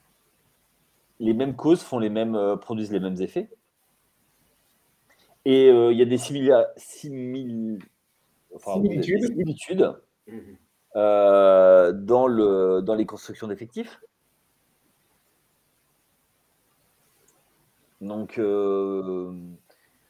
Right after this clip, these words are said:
Speaker 1: euh, je pense que Donovan Mitchell, euh, ne sait pas jouer avec, euh,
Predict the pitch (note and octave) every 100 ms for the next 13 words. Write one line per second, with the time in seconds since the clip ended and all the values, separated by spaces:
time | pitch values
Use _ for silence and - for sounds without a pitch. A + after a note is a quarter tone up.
0 | _ _ _ _ _ _ _ _ _ _
1 | _ _ - G2 G#2 G#2 G#2 G#2+ G#2 G2+
2 | G2 G2 F#2 F#2 F#2 F#2 F2+ F2+ G2 F2+
3 | G2+ G#2 G2 C3+ C3 B2 - A2 G2+ G2+
4 | G2+ G2+ G2+ G2+ G#2+ G#2 A2 A2 A2 -
5 | B2 A#2+ G#2+ F#2+ F#2+ F#2+ G2 G2 - G2+
6 | G#2 A2+ G2+ G#2 A#2+ A#2 F2 F#2 F#2+ G2
7 | E2+ E2+ E2+ D#2+